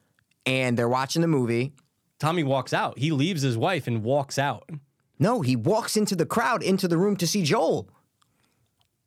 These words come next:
Speaker 1: He walks out of frame. That's it. That's
Speaker 2: But
Speaker 1: all
Speaker 2: then
Speaker 1: you
Speaker 2: when
Speaker 1: see
Speaker 2: he
Speaker 1: him do.
Speaker 2: comes back, you, you know when he comes back and he doesn't go up to his wife, he kinda just looks at her and turns, like he stays, like, twenty feet from her?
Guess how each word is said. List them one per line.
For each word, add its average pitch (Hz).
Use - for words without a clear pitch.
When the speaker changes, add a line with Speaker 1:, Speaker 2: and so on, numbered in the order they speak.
Speaker 1:
He 165
walks 226
out 202
of 175
frame. 110
That's 135
it. 170
That's 120
Speaker 2:
But 139
Speaker 1:
all 160
Speaker 2:
then 170
Speaker 1:
you 160
Speaker 2:
when 165
Speaker 1:
see 175
Speaker 2:
he 170
Speaker 1:
him 147
do. 165
Speaker 2:
comes 147
back, 143
you, 147
you 147
know 185
when 208
he 196
comes 160
back 131
and 127
he 123
doesn't 123
go 127
up 135
to 139
his 113
wife, 123
he -
kinda 123
just 107
looks 117
at 120
her 113
and 101
turns, 117
like 113
he 120
stays, 120
like, 107
twenty 117
feet 117
from 135
her? 139